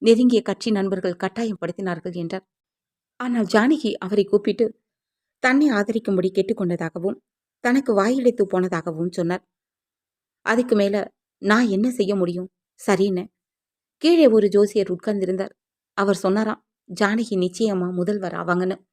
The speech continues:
ஜெயலலிதாவின் ஆதரவாளர்களுக்கு ஜானகியை முன்னிறுத்துவது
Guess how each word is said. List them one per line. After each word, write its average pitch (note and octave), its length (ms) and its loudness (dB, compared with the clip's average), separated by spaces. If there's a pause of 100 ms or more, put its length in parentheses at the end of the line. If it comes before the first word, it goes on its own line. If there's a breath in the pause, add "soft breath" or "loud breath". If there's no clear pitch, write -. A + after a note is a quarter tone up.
(840)
ஜெயலலிதாவின் C#4 800 4 (160)
ஆதரவாளர்களுக்கு G3+ 840 0 (220)
ஜானகியை A3 540 0
முன்னிறுத்துவது F#3+ 720 0